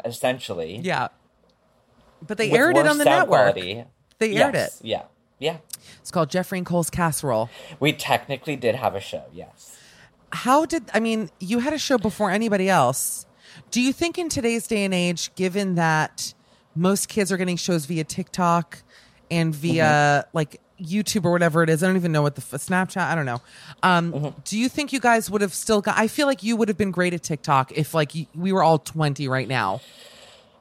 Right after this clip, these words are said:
Speaker 1: I, um, I, I don't know.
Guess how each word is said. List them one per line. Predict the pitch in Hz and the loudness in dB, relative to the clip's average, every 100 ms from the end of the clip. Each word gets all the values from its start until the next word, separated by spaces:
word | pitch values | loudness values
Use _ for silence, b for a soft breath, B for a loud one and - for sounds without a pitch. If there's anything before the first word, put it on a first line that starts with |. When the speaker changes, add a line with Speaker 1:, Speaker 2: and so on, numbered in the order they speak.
| _ 160 | _ 4
Speaker 1:
I, | 170 175 185 190 180 - _ - | 6 6 6 6 4 -2 _ -4
um, | 151 147 143 139 139 139 _ _ - _ _ _ _ _ _ _ _ _ _ _ - | 0 2 0 -6 -14 -18 _ _ -20 _ _ _ _ _ _ _ _ _ _ _ 0
I, | 147 160 160 151 | 4 6 6 4
I | 147 | 4
don't | 160 165 | 2 4
know. | 160 165 147 | 4 4 2